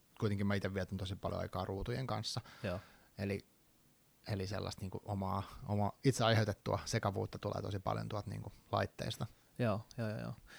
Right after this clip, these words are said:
Speaker 2: Mi-, mi-, miten sä kuvaisit sun luontosuhdetta tällä hetkellä?
Speaker 1: Mm, no,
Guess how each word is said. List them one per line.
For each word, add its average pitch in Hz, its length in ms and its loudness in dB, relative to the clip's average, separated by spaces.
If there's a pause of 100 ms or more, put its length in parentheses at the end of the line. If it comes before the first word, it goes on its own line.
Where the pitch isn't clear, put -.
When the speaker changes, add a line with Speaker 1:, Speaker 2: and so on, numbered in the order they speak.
(360)
Speaker 2:
Mi-, 135 220 2
mi-, 131 120 2
miten 139 180 4
sä 135 80 4
kuvaisit 110 360 6
sun 107 160 2
luontosuhdetta 113 800 4 (100)
tällä 113 220 -2
hetkellä? 127 300 -2 (720)
Speaker 1:
Mm, 135 520 4 (420)
no, 120 300 4